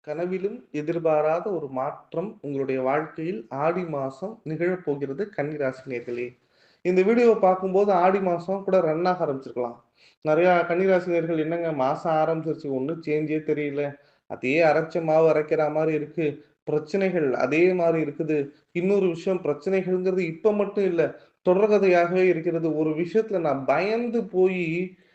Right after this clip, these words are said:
என் வாழ்க்கையை எந்த புள்ளியில போய் முடிஞ்சிருமோங்கிற அளவுக்கு பயந்து கொண்டிருக்கக்கூடிய கன்னிராசினியர்களே, உங்களுடைய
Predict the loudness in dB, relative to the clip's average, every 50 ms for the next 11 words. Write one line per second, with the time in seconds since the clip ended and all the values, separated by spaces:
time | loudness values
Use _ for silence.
0 | _ _ _ _ -2 0 0 2 4 4 6 6 4 4 2 0 0 0 0 0
1 | 2 2 2 2 2 0 0 2 2 2 2 2 -2 -2 -2 0 0 2 2 2
2 | 2 2 0 -2 -2 -2 -4 -2 0 0 0 0 0 0 -2 -2 0 0 2 2
3 | 2 4 4 4 4 6 4 4 2 0 -2 0 0 2 4 2 2 0 -4 -10
4 | -20 _ _ _ 4 4 6 6 4 4 2 0 0 2 2 2 0 0 -2 -2
5 | 0 2 2 2 2 2 0 2 2 4 4 4 4 2 0 -2 -2 0 0 0
6 | 0 0 0 0 0 -2 0 0 -2